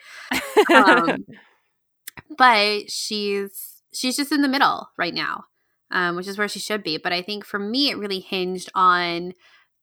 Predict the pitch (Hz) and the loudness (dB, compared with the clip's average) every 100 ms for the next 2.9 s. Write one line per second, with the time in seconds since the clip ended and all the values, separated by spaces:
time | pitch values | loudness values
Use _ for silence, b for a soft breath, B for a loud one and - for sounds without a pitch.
0 | - - 202 185 180 170 165 160 - - | -12 -2 2 4 6 6 4 2 -2 -8
1 | - 185 190 180 170 165 165 170 160 151 | -8 -6 -2 0 0 -2 -6 -4 -2 -2
2 | 160 - - 175 165 156 156 175 175 | -4 -6 -8 -8 -6 -6 -6 -10 -12